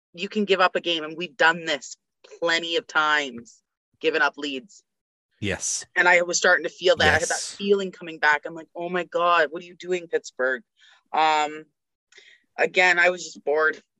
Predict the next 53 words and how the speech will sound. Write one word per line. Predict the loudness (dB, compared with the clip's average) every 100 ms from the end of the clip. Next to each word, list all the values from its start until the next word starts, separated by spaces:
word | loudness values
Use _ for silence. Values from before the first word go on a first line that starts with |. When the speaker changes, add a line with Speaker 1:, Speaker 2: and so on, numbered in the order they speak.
| _ 0
Speaker 1:
I, | 0
m-, | 0 -4
all | 0 2
my | 2
notes | 2 0 0
here, | 2 2 0 _
bored, | -2 -2 -2 -4 -8
too | -6 -4
easy. | -2 -6 -8 -12 -12 -20 -20 _ _ 0
Speaker 2:
Yeah, | 0 0 _ _ _
yeah. | 0 0 _ -12
Speaker 1:
I, | 0
Speaker 2:
It |
was | 4 6
Speaker 1:
I |
Speaker 2:
just | 8
Speaker 1:
did | 8
Speaker 2:
too, | 8
Speaker 1:
note | 6 2
Speaker 2:
it, | -8 -20 _
it | _ _ -8
was | -6 -4
a |
joke. | 2 2 2 -4 -18 _ _ _ 0
Speaker 1:
I |
w-, | 2 2 0 0
it | 4
was. | 4
I | 4
did | 0 0
note | 2 2 0
that | -4
Sydney's | 2 2 2 -6 _ _
being | -8 -4
a | -2
little | 0 0
more | -2 -4
feisty | 0 0 0 -6 0
lately, | 0 0 -4
and | -4
I | -2
like | 0 -2 0
that. | 0 0 -4 _ _ _ _ _
Um, | -6 -4 -4
and | -8 -6
Casey | -2 -2 -2
needs | -6 -6
to | 0
work | 0 2
on | 0
his | -2
glove | 0 -2 0
side, | 2 2 0